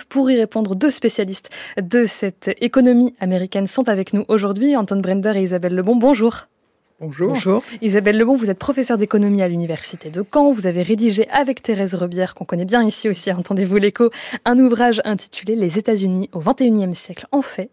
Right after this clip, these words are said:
Speaker 1: et en chiffres, paru aux éditions Ellipse en deux mille vingt-quatre.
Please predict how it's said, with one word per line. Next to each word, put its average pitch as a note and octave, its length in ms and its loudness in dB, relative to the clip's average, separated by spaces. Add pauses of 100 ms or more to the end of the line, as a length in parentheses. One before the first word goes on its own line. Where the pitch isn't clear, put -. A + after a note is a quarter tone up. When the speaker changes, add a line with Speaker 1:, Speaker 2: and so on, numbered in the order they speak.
Speaker 1:
et E4+ 140 -2
en G3+ 80 -2
chiffres, - 340 -8 (300)
paru G#3 340 0
aux C#4+ 80 2
éditions G#3 540 0
Ellipse F#3+ 380 -6
en C#4 120 2
deux B3 80 4
mille G3 160 2
vingt-quatre. F3 480 -4